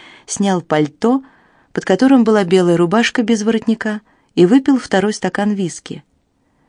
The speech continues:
Его тёмно-синие, глубоко запавшие глаза свидетельствовали о пережитых лишениях. Когда он закатал рукава, Фрина заметила старые шрамы на запястьях.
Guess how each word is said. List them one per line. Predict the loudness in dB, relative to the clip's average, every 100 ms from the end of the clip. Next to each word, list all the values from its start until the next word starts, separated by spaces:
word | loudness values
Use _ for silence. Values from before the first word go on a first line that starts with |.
| _ 0
Его | 2
тёмно-синие, | 4 4 4 2 4 4 6 2 -2 -4
глубоко | -2 0 2 0 2
запавшие | 2 0 -2 -4 -2 -2
глаза | 0 -2 -2 -4 -4 -14 -20 -10
свидетельствовали | -2 2 2 0 -2 -4 0 0 0 -4 _ _
о | -6
пережитых | -2 2 2 2 -2 -4 -6
лишениях. | -8 -6 -6 -6 -10 -16 -20 -20 _ _ _ _ _ _ _ _ _
Когда | -2 2 4 4
он | 2
закатал | 2 0 0 0
рукава, | 0 0 0 0
Фрина | 0 0 0 0
заметила | 0 0 0 -4
старые | -2 -2 0 0
шрамы | -2 -2 0 -2
на | -2
запястьях. | -6 -8 -10 -10 -16 -20 -20